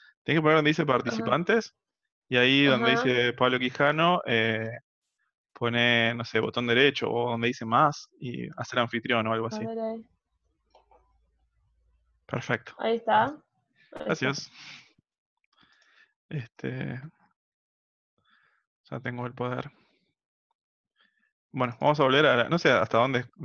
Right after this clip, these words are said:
Speaker 1: Igual no dije nada interesante, seguro. Dije que ya terminamos el, el C, y me copié acá en el pizarrón el D para pensarlo. Este, eh,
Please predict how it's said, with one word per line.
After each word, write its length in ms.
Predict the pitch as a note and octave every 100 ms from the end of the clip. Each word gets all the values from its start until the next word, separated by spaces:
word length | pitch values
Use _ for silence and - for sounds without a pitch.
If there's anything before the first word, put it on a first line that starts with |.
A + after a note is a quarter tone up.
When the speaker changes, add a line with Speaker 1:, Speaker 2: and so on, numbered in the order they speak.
| B2 E3+ -
Speaker 1:
Igual 420 | G3 D3+ B2+ C#3+
no 80 | C3
dije 180 | A#2 A#2
nada 120 | A#2
interesante, 480 | A#2 - - A#2 A2
seguro. 380 | - B2 C#3+ D3 _ - _ _ _ -
Dije 300 | C3+ B2 A#2
que 160 | A#2
ya 160 | A2 B2+
terminamos 440 | B2 B2 C3 C3
el, 160 | A#2+ A#2+ -
el 200 | C#3+ A2+
C, 280 | - E3 A#3 - _ _ _ _ _
y 140 | C3+ B2
me 120 | A#2
copié 260 | A#2+ B2
acá 120 | C3+ C#3
en 60 |
el 80 | C#3
pizarrón 320 | C3+ C3 B2+
el 140 | D3 C3+
D 240 | C#3 E3 _
para 180 | - A#2+
pensarlo. 600 | A2 A2+ C#3 C3+ C#3 F#3+ _ _ _ _ _ _ _ _ _ _ _ _ _ _
Este, 840 | - A2+ - - A2+ A2 A2 - - _ _ _ _ _ _ _ _ _ _ _ _ _ _
eh, 760 | B2+ A#2 A#2 A2+ B2 B2 C#3